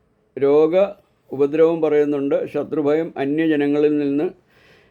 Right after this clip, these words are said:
ദോഷാനുഭവങ്ങളാണ് പറയുക. മനസ്സുഖ-, മനസ്സിന് സുഖക്കുറവുണ്ടാവും.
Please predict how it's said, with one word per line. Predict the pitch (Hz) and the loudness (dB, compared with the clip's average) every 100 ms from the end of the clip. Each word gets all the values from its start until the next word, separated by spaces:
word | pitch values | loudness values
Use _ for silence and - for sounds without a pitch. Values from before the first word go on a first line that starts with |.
| _ | _
ദോഷാനുഭവങ്ങളാണ് | 240 214 190 202 196 185 190 185 175 165 165 | 2 2 4 2 2 2 2 2 2 2 0
പറയുക. | 156 147 151 190 190 147 113 _ _ - | 2 2 0 -4 -8 -20 -20 _ _ -8
മനസ്സുഖ-, | 135 143 143 160 165 - | -4 -4 -2 0 -2 -2
മനസ്സിന് | 143 156 147 180 185 | -2 -2 0 0 0
സുഖക്കുറവുണ്ടാവും. | 165 139 151 151 160 156 139 143 165 | -2 0 0 0 0 0 0 -2 -2